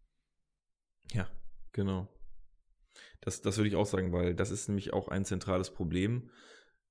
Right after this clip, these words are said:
m, würde ich so sagen, da, äh, allgemein bei Technologieentwicklung, aber gerade in diesem Punkt,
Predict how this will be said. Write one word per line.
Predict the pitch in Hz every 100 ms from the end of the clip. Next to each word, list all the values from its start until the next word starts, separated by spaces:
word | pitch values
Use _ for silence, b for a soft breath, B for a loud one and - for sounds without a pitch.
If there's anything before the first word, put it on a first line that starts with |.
| - - _ -
m, | 101 101 101
würde | 101
ich | 98
so | 101
sagen, | 95 98 98 98 95
da, | 92
äh, | - 95 -
allgemein | 110 123 104 104
bei | 101 101
Technologieentwicklung, | 101 101 98 98 101 98 95 98 -
aber | 90 95 92
gerade | - 95 78
in | 92
diesem | 107 117
Punkt, | - 104 101 -